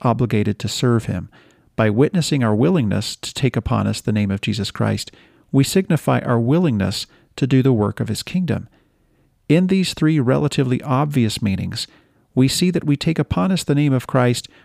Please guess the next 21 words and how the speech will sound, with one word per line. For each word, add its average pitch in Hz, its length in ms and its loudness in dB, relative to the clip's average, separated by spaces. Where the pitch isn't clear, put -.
when 131 220 4
we 147 80 2
are 123 100 4
baptized 131 600 0
in 139 80 0
His 156 180 -4
name, 107 360 0
one, 101 440 0
when 107 160 0
we 104 100 0
belong 107 440 0
to 151 160 0
His 143 140 -2
church, - 580 -2
two, 117 420 2
and 120 140 -4
profess 110 320 -2
our 113 80 -2
belief 117 320 -2
in 101 80 -2
Him, 107 300 -2